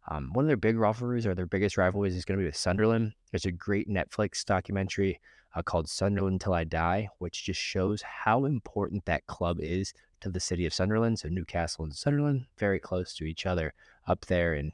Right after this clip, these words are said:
you know, I won't spoil the entire documentary for you. That would kinda wanna take a look at it on Netflix, but, uh, it's a little depressing with,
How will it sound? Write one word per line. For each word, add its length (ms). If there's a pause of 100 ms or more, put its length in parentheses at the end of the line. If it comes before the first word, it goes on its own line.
you 100
know, 80 (380)
I 60
won't 200
spoil 480
the 160
entire 560 (340)
documentary 800 (100)
for 520
you. 340
That 160
would 100
kinda 180
wanna 120
take 160
a 40
look 180
at 80
it 60
on 120
Netflix, 520
but, 240 (440)
uh, 60
it's 140
a 40
little 120
depressing 840
with, 300